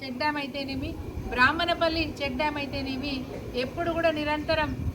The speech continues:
అలుగుబారుతూ ఉండేవి, చెక్ డ్యాంల మించి నీళ్లు పోతూ ఉండేవి. అంత బ్రహ్మాండంగా మేము నీళ్ళు తీసుకురాగలిగినాం. ఈరోజు మేము డిమాండ్ చేస్తా ఉన్నాం, నవాబ్పేట రిజర్వాయర్ ద్వారా నీళ్లు తీసుకొచ్చి ఈ ప్రాంత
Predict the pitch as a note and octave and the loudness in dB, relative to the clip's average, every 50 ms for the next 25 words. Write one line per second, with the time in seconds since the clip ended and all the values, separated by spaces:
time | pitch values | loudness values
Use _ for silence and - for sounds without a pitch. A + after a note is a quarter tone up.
0 | - - G3 A#3+ C#4+ C#4+ D#4 D4+ D4 C#4+ D4 D4 C#4+ C#4+ C#4 C4+ C4 C4 C4+ C4 | -2 0 0 0 0 0 4 4 4 4 4 2 -2 -4 -4 -4 -2 -2 -2 -2
1 | C4 - C4 B3+ A#3+ - D4+ D4+ D4 D4+ D4+ C#4+ C#4+ C#4+ C4 C4 C#4 B3+ C4 C#4+ | -2 -2 -2 -2 -2 0 0 0 0 0 0 0 -2 -2 -4 -4 -2 -2 -2 -2
2 | D4+ D#4 D4+ D4 C#4+ C#4 - C#4+ C#4 C4+ B3+ B3+ B3+ B3+ B3+ D4 E4+ - - - | -2 -2 0 0 0 0 -2 -2 -4 -4 -2 -2 -2 -2 -2 -4 -6 -8 -10 -10
3 | - - - - A#3 A#3 A#3+ A#3+ B3+ B3+ B3+ B3 C4+ D4 D4+ D4+ D4+ D4+ D4+ D4 | -10 -8 -6 -6 -4 -4 -4 -2 -2 -2 0 2 2 2 2 2 0 0 -2 -2
4 | C#4 C#4 C4 C4 C4 C4 B3+ B3+ C4 - - - C4 B3 A#3+ A#3 A#3 A3+ A#3 A#3+ | -2 -2 -4 -4 -4 -4 -4 -6 -6 -8 -8 -6 -6 -6 -6 -4 -6 -6 -4 -6
5 | C4+ D4 - - - - - - - B3 B3+ B3+ D#4 D#4 D#4 D#4 D4+ D4 C4 C#4+ | -6 -6 -8 -10 -14 -14 -14 -10 -6 -2 2 2 4 4 4 2 0 0 0 0
6 | C#4 D4 D#4+ D#4+ E4 E4 D#4+ D#4 D4+ - D#4 C#4+ C4+ C4 B3+ A#3+ G#3+ - - - | 0 0 0 0 2 2 2 2 0 0 -2 -2 0 0 0 -2 -2 -4 -6 -10
7 | - - - - - - A3+ A#3+ B3+ D#4 E4 E4 E4 E4+ E4+ E4 D#4+ E4 D#4+ D4+ | -8 -8 -8 -8 -2 0 2 4 6 6 4 4 4 4 2 4 4 2 2 2
8 | D4 C#4+ D#4+ D#4 D#4 D#4+ D#4+ D#4 D#4 D#4 D4+ D4+ D4 C#4+ C#4+ D4 D4+ D#4+ F4 A#3+ | 0 2 2 2 4 4 4 4 4 2 2 2 2 2 4 4 4 4 2 0
9 | B3 - - - - - A#3+ A#3 A#3+ C4 D4+ E4+ F4 E4+ D#4+ D#4+ D4+ D4+ - D#4 | -4 -8 -12 -12 -10 -8 -4 -4 -2 0 0 0 0 0 0 -2 -2 -2 -4 -4
10 | D4+ D4 - D4+ D#4+ D#4 D4 C#4+ - - - - - - B3+ B3+ C4+ B3 C#4 C#4 | -4 -4 -2 -2 -2 0 -2 -2 -4 -8 -10 -12 -8 -6 -4 -4 -4 -2 0 2
11 | C4+ C4+ C#4+ D4 D4+ D#4+ D#4 D4+ D4 D4 | 4 4 4 2 2 2 4 4 4 2